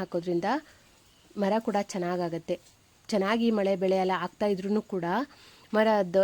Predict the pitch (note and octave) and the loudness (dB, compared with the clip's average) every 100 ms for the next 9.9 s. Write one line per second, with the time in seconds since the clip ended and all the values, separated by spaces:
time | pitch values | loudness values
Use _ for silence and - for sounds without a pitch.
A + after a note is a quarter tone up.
0 | G3 G3+ G#3+ G3 F#3+ G3 F3+ F#3 G3 F3+ | 4 2 2 2 0 0 -2 0 0 0
1 | F#3+ F#3 F#3+ G3+ F3 F3+ F3+ F#3 F3 E3 | -2 -2 2 0 0 -2 -2 -2 -4 -4
2 | E3+ F#3+ F#3+ F3+ E3+ - G#3+ G#3 F#3+ F3+ | -4 -4 -4 -2 -2 -2 -4 -4 -6 -4
3 | F#3 F3 F#3 E3+ E3+ G#3 F#3 F3 E3+ F3 | -4 -2 -2 -2 -4 -4 -4 -4 -4 -6
4 | D#3+ D#3+ G3 C#4+ - - - G3 F#3+ F#3 | -6 -6 -6 -6 -8 -20 -4 0 2 2
5 | E3+ F3+ C#4+ - G3 F3+ E3+ A#3+ E4+ - | 2 0 -2 -4 -4 -4 -2 -2 -2 -6
6 | _ - A3+ G#3+ G3+ G3 G3 G3 F#3+ F#3 | _ -6 0 2 2 2 0 0 0 0
7 | F3+ F3+ F3 E3+ E3+ E3+ E3+ G#3 F#3+ F3+ | -2 -4 -4 -6 -4 -2 -2 -2 -4 -6
8 | - F#3+ F#3 F3 E3+ F3 F3 F3+ E3 - | -4 -4 -4 -6 -8 -6 -6 -6 -8 -6
9 | G3 D4+ - - - - G3 F3+ F#3 | -6 -8 -12 -20 -20 -6 -2 0 0